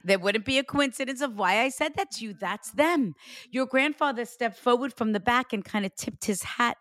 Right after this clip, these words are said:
at me. So I don't know if he always wore a hat or if that was just his presence of how he was just so polite, like, making his presence known, um, but validating that. And I ke-, I kept hearing change jingling. So did someone always jingle change in their pocket?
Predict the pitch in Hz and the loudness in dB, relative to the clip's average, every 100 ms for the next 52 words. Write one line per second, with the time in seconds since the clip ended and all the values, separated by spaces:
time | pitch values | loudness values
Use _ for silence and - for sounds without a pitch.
0 | - 175 - 156 135 143 202 - 220 202 | -6 -6 -4 -4 -4 -8 -14 -4 2 4
1 | 208 208 208 190 180 185 165 175 156 190 | 2 -4 -6 -6 -4 -6 -4 0 0 0
2 | - 277 269 - _ 185 196 196 185 175 | 2 2 2 -6 _ -8 -8 -6 -10 -10
3 | - 180 - 180 - - 247 - 233 - | -14 -12 -8 -10 -10 -2 0 0 -4 -4
4 | 180 - - 202 190 185 180 - 175 - | -4 -4 -4 -4 -6 -10 -10 -8 -8 -8
5 | 180 220 247 175 - 170 160 180 175 156 | 0 2 2 -4 -8 -12 -12 -10 -10 -10
6 | - 160 165 156 - 190 196 214 233 262 | -8 -6 -6 -8 -6 0 2 2 0 -2
7 | 294 _ - - - - 196 185 180 175 | -4 _ -20 -20 -20 -2 4 6 6 2
8 | 180 170 - - - 190 180 170 185 190 | 0 -6 -8 -12 0 0 0 0 2 2
9 | 202 180 185 175 175 170 165 190 196 190 | -2 -6 -6 -4 -6 -4 -4 -2 -2 -2
10 | - - 196 196 - 262 - 277 233 190 | -4 -6 -4 -4 -6 -10 -4 -2 -2 -2
11 | - 208 208 214 214 - - 160 151 147 | -4 -2 0 0 -2 -4 -2 -2 -2 -4
12 | - - - - 202 196 - 247 269 269 | -6 -10 -10 -2 0 0 0 0 2 2
13 | 240 185 - 220 208 180 - 180 202 208 | 0 -2 -2 0 0 -2 -2 -2 -4 -4
14 | 233 226 226 - 220 214 - 262 | -2 0 -2 -4 -4 -6 -6 -10